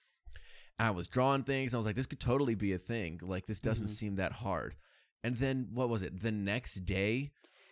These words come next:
Speaker 2: Yeah.
Speaker 1: or something?
Speaker 2: Ninja came out with one.
Speaker 1: Ninja, nin-, Ninja came out with this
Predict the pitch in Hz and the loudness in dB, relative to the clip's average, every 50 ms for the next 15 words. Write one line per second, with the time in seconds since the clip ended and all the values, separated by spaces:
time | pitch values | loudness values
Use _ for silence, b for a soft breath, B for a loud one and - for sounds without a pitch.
0 | b b b b _ - - 98 127 143 139 - 147 143 139 139 151 147 156 156 | b b b b _ -10 -4 2 2 2 4 4 2 2 2 2 2 2 2 0
1 | 123 131 139 135 127 120 123 117 - 135 123 123 117 110 101 110 110 110 113 123 | 0 2 2 4 4 4 2 2 4 4 4 4 2 0 -2 -6 -4 0 2 2
2 | 135 143 139 - 135 131 - - 131 127 131 135 135 135 - _ - - 107 117 | 4 4 2 2 0 -2 -2 -2 -2 0 0 0 -2 -6 -12 _ -8 -4 0 0
3 | 127 127 113 123 110 - 131 120 117 113 104 110 110 98 98 110 107 104 - - | 0 2 0 0 0 2 2 2 2 4 4 2 2 4 4 2 2 2 0 -4